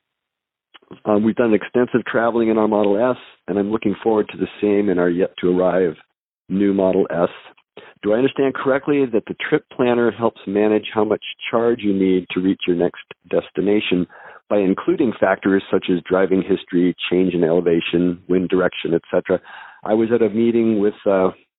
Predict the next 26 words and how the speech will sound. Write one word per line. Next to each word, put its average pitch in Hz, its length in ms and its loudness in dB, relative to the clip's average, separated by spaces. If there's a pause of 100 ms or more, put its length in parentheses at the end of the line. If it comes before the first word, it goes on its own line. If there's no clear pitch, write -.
(120)
at 87 100 0
one 98 160 2
of 92 60 0
the 95 60 2
local 92 420 0 (1080)
Tesla 104 360 0
stores, 95 360 0 (480)
and 98 260 0
they 95 40 2
had 101 160 2
a 92 40 2
rep 95 260 0
there, 92 220 0
and 95 240 -2 (300)
this 95 240 0
question 95 320 0
got 90 200 -2
posed 110 380 -2
to 92 80 2
him. 87 80 0
This 92 160 0
is - 80 -16
quite 87 180 0
a 80 40 2
while 87 240 2
ago. 78 300 -2